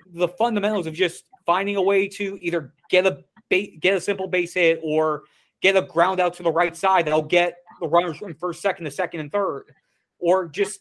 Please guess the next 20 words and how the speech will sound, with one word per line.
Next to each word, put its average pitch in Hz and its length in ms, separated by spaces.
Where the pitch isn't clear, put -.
find 202 300
ways 196 300
to 185 100
be 175 420
more 170 140
simplistic 180 760
with 151 200
it 156 80
instead 170 320
of 160 40
just 156 420
going 175 300
all 165 360
out 175 360
and 156 340
ending 160 220
up 165 100
striking 165 560
out 170 260
and 147 140